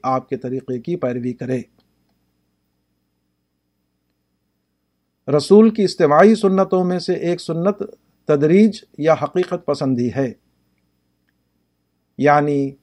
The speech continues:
نظریاتی معیاروں کے نفاذ میں حقیقی حالات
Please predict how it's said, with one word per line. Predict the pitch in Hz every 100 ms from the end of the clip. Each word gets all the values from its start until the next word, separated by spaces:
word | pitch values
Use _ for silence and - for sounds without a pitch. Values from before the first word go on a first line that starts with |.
| _ _ _ _ -
نظریاتی | 143 156 160 165 175 185 202
معیاروں | 180 156 165 180 208
کے | 202 185 185 190
نفاذ | 143 139 143 160 190 165
میں | 143 196 233 _ _ _ _ _ _ _ -
حقیقی | 147 - 208 240 208
حالات | 175 170 160 180 - _